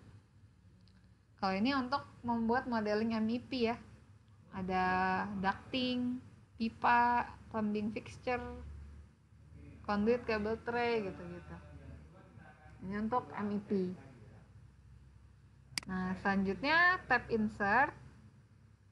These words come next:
berisi itu untuk, eh, memasukkan,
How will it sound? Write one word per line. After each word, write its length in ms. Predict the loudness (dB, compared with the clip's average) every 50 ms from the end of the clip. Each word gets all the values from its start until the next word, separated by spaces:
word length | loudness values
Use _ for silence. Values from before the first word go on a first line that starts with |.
| -20 -20 -20 -20 -20 -20 -20 -20 -20 -8 -4
berisi 520 | 0 0 2 2 0 0 -2 -2 -2 -2 -2
itu 240 | -2 0 2 4 4 4 4 4
untuk, 320 | 2 2 2 2 2 2 2 -6 -18 -20 -20 -20 -20 -20 -20 -20 -20 -18 0 4
eh, 240 | 8 8 8 8 8
memasukkan, 920 | 6 4 2 2 0 -2 -6 -12 -6 4 8 8 10 8 8 2 -4